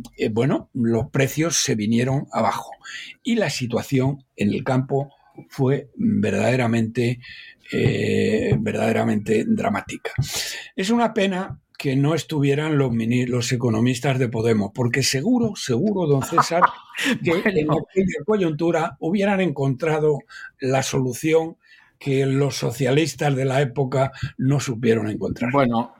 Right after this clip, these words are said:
Speaker 2: le, le voy a comentar dos cosas. Una, recuerdo que en cierta ocasión, hablando con Stanley Payne,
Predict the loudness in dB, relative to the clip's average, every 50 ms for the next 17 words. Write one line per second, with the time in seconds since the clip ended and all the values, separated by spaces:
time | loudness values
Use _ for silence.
0 | -8 -2 2 4 4 2 2 -4 -10 -6 -4 -2 0 0 0 0 0 0 -2 -2
1 | -2 0 0 0 2 2 0 0 -2 -2 -2 0 0 0 2 0 2 2 0 0
2 | -2 -2 -2 0 0 0 0 -2 -2 -4 -8 -16 -20 -20 -20 -18 -18 -16 -16 -18
3 | -18 -20 -20 _ _ -2 -2 0 2 0 0 0 2 0 2 2 2 0 2 0
4 | 0 0 0 -2 -2 0 0 0 0 0 0 0 0 0 0 0 0 0 2 0
5 | 2 2 2 0 0 0 -2 -2 -2 -4 -2 0 0 0 2 2 0 0 0 0
6 | 0 2 2 2 2 0 -2 -2